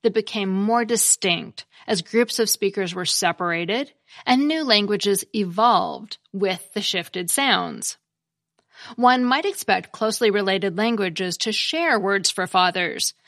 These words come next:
but even across languages in which there's no known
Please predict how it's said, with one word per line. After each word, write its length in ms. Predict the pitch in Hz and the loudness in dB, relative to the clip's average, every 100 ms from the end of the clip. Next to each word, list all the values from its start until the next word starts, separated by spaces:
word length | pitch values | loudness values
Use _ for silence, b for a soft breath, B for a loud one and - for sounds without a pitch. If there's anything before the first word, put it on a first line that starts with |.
| B - | B 2
but 240 | 226 - | 2 2
even 320 | 254 277 311 269 | -2 0 0 -2
across 520 | 233 - 190 196 196 | -4 2 4 4 0
languages 580 | 185 185 185 185 180 190 | -2 0 -2 -2 -2 -2
in 140 | 185 | -4
which 180 | 175 - | -4 -4
there's 300 | 185 180 170 | -2 -2 -2
no 400 | 202 220 240 240 | 0 2 2 2
known 380 | 220 202 202 | 0 0 -2